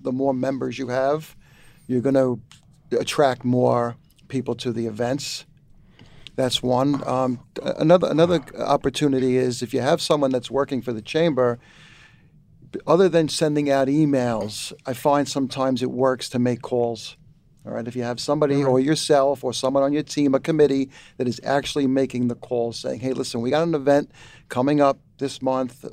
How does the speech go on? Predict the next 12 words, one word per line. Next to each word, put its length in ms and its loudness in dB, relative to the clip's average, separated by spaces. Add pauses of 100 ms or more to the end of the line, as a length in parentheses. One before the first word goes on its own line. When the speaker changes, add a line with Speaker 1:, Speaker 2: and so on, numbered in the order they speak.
(260)
Speaker 1:
Give 100 0
me, 140 2
give 180 -2
me 80 2
the 120 4
opportunity 580 2
to 100 2 (140)
personally 580 0
email 360 2
you 320 0 (180)
the 100 -4
flyer 600 2